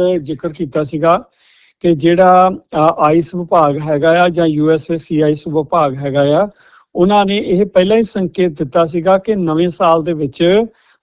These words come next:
ਬਹੁਤ ਵੱਡੀ ਪੱਧਰ ਤੇ ਸ਼ੁਰੂਆਤ ਹੋਊਗੀ, ਅਹ, ਜਿਹੜੀ ਡਿਪੋਰਟੇਸ਼ਨ ਦੀ। ਤੁਹਾਨੂੰ ਯਾਦ ਹੋਣਾ ਆ ਕਿ ਪਿਛਲੇ, ਅਹ, ਸਾਲ ਯਾਨੀ ਕਿ ਨਵੰਬਰ ਦੇ ਵਿੱਚ, ਅਹ, ਆਈਸ ਵੱਲੋਂ ਤਕਰੀਬਨ ਛੇ ਏਅਰਪਲੇਨ ਜਿਹੜੇ ਆ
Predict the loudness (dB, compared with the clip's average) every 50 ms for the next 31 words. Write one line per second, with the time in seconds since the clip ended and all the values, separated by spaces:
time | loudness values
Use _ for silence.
0 | _ -4 0 2 2 4 2 0 -2 -2 -4 -2 0 0 0 0 0 -2 0 0
1 | 0 0 2 0 -2 0 0 0 0 0 0 -2 -2 -2 2 4 4 4 2 2
2 | -2 -6 -4 -2 0 0 -2 -2 -2 -2 0 0 -2 -4 -2 0 2 4 6 6
3 | 6 6 4 2 0 -4 _ _ _ _ _ _ -2 0 0 0 2 2 2 2
4 | 0 0 -2 -6 -4 -6 -6 -4 -2 -2 -2 -2 -2 -4 -6 -10 _ _ _ _
5 | _ -2 0 0 0 0 2 2 4 4 4 4 2 0 2 2 4 4 6 6
6 | 4 4 4 2 2 2 2 0 -4 -6 -2 2 4 6 6 8 8 8 6 4
7 | 2 0 0 0 0 0 -2 -4 -4 0 0 2 2 0 0 -2 -2 -2 -2 -4
8 | -4 -4 -2 -2 -2 -2 -2 -2 -2 -2 -2 -2 -2 -2 -2 -4 -4 -2 0 0
9 | 2 0 0 -4 -10 _ _ _ _ _ _ _ _ _ _ 0 2 4 4 4
10 | 2 2 2 2 4 2 2 0 -2 -2 0 2 2 2 4 4 4 2 0 -2
11 | -4 -6 -4 -2 -2 0 0 0 0 -2 -2 -2 -4 -8 -12 -6 -2 2 2 4
12 | 4 4 2 2 0 0 0 0 0 0 -2 -2 -2 0 0 0 0 0 0 0
13 | 2 2 0 0 0 -2 -2